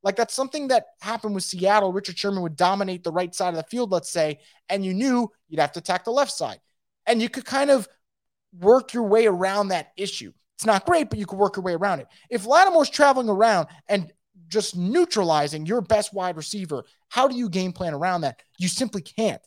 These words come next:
'cause he's taking him out of the game. You didn't account for that. How do you respond? It's kinda tough to do. So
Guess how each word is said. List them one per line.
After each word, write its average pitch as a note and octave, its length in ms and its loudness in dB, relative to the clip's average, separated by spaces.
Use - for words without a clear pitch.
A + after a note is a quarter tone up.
'cause G3+ 100 -2
he's F3 140 -6
taking B3+ 320 -6
him G#3+ 80 0
out G#3 140 4
of F#3+ 40 -6
the F#3+ 60 -4
game. G#3+ 320 -2
You E3+ 180 0
didn't A#3 160 -2
account A#3 340 -4
for G3 100 -10
that. D3+ 240 0
How G3+ 160 4
do G3 80 -2
you G3 80 -4
respond? F3+ 580 -2
It's F#3 140 -12
kinda F3+ 200 -6
tough E3 200 -8
to D#3+ 80 -10
do. D3 240 -10
So D3+ 300 -6